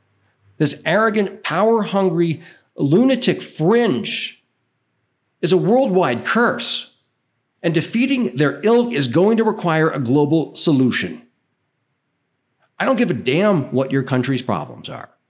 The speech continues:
I don't care how tough things are. Lurching to the extreme right and embracing fascism and authoritarianism is never the solution, and it will always end in disaster.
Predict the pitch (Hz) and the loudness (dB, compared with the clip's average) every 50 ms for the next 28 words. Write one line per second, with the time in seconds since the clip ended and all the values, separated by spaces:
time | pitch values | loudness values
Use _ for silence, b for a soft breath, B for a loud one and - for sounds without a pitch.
0 | _ _ _ _ _ _ _ _ _ _ _ _ _ _ _ _ _ _ _ _ | _ _ _ _ _ _ _ _ _ _ _ _ _ _ _ _ _ _ _ _
1 | _ _ _ _ _ _ _ _ _ _ 151 175 175 175 185 180 147 160 151 139 | _ _ _ _ _ _ _ _ _ _ 0 0 0 2 2 2 2 2 0 0
2 | - 113 87 - - - 73 73 73 78 85 - - - - - - _ _ _ | -2 -2 -6 -6 -10 -14 -14 -14 -14 -16 -16 -16 -18 -20 -20 -20 -20 _ _ _
3 | _ _ _ _ _ _ _ B B B B 151 156 185 214 196 - 240 240 226 | _ _ _ _ _ _ _ B B B B 2 2 2 2 0 0 0 0 0
4 | 226 - 180 156 165 151 139 143 - - 143 143 135 123 107 98 107 113 - 123 | 0 0 0 0 0 0 0 -2 -2 0 0 2 2 2 2 2 0 -2 -2 -2
5 | 117 123 120 120 123 127 135 127 - 139 120 120 - 131 113 113 113 - - 113 | 0 0 0 0 0 0 0 0 -2 -4 -4 -2 -2 -2 -2 -2 -2 -2 -2 -2
6 | 98 101 101 98 95 b b b b b b _ 135 123 123 - 135 127 131 131 | -2 -2 -2 -4 -4 b b b b b b _ -6 -6 -2 0 0 0 0 0
7 | 131 123 107 101 101 101 98 95 92 90 82 90 82 87 87 - _ _ _ _ | -2 -4 -4 -4 -4 -4 -4 -4 -4 -4 -6 -6 -8 -8 -10 -12 _ _ _ _
8 | _ _ _ _ _ _ _ _ _ - 139 117 120 131 131 147 160 147 120 120 | _ _ _ _ _ _ _ _ _ -6 -4 -2 0 2 2 2 2 2 0 -2
9 | 92 92 - - 92 80 82 78 - - - 117 117 - _ B B B B B | -4 -4 -6 -6 -6 -8 -10 -10 -10 -10 -12 -14 -16 -20 _ B B B B B
10 | B 160 156 160 156 156 156 160 - - 180 208 208 202 196 190 - - - 143 | B 0 0 2 2 2 0 0 -4 -4 -2 0 2 2 2 2 0 0 -2 0
11 | 135 135 131 120 - 143 131 123 120 113 92 85 - 82 71 - - - - - | 0 2 0 0 0 0 2 2 2 0 -2 -4 -6 -6 -6 -6 -6 -6 -8 -10
12 | - - - | -14 -18 -20